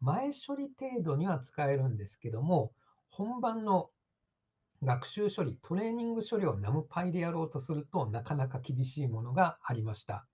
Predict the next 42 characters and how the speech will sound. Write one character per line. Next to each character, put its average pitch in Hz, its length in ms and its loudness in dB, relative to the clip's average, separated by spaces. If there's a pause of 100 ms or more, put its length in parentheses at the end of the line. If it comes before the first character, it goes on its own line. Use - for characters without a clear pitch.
(460)
ま 214 100 4
あ、 - 20 0
こ 175 120 0
の 139 140 2
ジ 139 100 4
ャ 139 40 2
ッ - 20 0
ク - 240 -18
ス - 100 -20
と 226 140 0
い 226 80 0
う 214 100 0
の 135 140 2
は、 123 260 2
見 131 140 4
か 226 160 0
け 233 100 -2
は 220 140 2
ナ 202 140 0
ム 190 120 2
パ 190 140 2
イ 180 60 0
と 180 180 -2
同 175 160 0
じ 165 100 -4
な 165 140 2
ん 139 80 0
で 127 80 0
す 127 100 -10
け 110 100 -6
ど 156 120 0
も、 185 260 2 (800)
こ 170 100 0
の 170 80 2
後 147 160 0
説 - 240 -4
明 131 100 2
す 127 140 -4
る 131 60 0
よ 113 100 0
う 87 40 -10
に、 98 200 -8